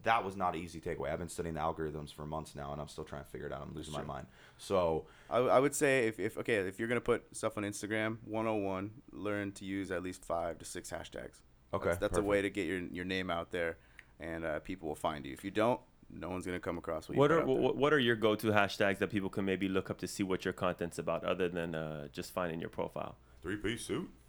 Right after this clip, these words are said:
Speaker 2: Well, I usu-, I have a website that I go to usually, and I try to find the top five hashtags for that's relevant to what I'm posting, but I usually, I just try to put out, you know, business, entrepreneur, money,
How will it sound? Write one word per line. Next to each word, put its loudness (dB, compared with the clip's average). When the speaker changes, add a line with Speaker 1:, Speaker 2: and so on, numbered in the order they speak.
Speaker 2:
Well, 12
I 12
usu-, 6
I 10
have 10
a 6
website 6
that 2
I 4
go 6
to 4
usually, 0
and 2
I 0
try 2
to 2
find 0
the -2
top 2
five 2
hashtags 4
for 0
that's -4
relevant 6
to 0
what 4
I'm 2
posting, 2
but 8
I 8
usually, 2
I 6
just -10
try 0
to 0
put -4
out, 2
you -2
know, 4
business, 0
entrepreneur, 0
money, 2